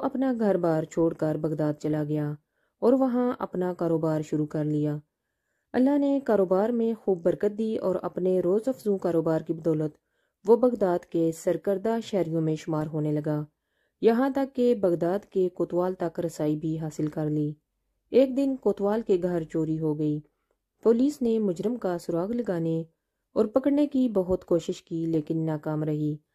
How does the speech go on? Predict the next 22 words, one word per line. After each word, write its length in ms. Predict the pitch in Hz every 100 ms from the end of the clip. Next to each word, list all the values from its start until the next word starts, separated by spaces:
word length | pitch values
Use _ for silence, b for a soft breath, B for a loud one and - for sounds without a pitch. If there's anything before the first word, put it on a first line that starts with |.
| _ _ _ _ -
उसने 280 | 294 320 320
देखा 400 | 285 254 262 262
कि 220 | 247 -
एक 220 | 240 254
शेख 380 | - - 190 208 -
का 160 | 165
कोतवाल 460 | 160 185 190 202 226
के 160 | 226 208
घर 280 | 180 175 -
आना 240 | 170 160 156
जाना 300 | 160 156 156
है 260 | 156 151 - _ _ _ -
और 100 | 226
कोतवाल 520 | 240 262 254 240 240 -
इनकी 380 | 226 240 - 202
बेहद 460 | 175 170 175 165 160 -
ताजीम 340 | 165 156 156
करता 320 | 156 156 -
है, 260 | 151 151 151 _ _ _ _ _ _
लेकिन 300 | 226 262 302
एक 200 | 302 294 -
बात 300 | 196 180